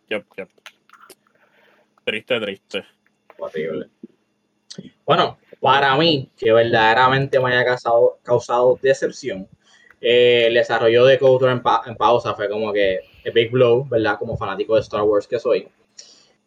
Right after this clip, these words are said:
Speaker 2: Eh, y sé que no es su tiempo,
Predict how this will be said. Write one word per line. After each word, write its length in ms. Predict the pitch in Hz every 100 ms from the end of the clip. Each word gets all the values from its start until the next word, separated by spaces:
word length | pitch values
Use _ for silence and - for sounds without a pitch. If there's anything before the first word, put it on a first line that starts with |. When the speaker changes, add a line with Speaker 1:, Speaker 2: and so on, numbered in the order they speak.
| _ -
Speaker 2:
Eh, 840 | 156 165 160 160 156 151 143 - -
y 180 | 208
sé 220 | 208 226 226
que 100 | 254
no 80 | 240
es 100 | 254
su 180 | 262 247
tiempo, 720 | 160 147 175 190 - _ -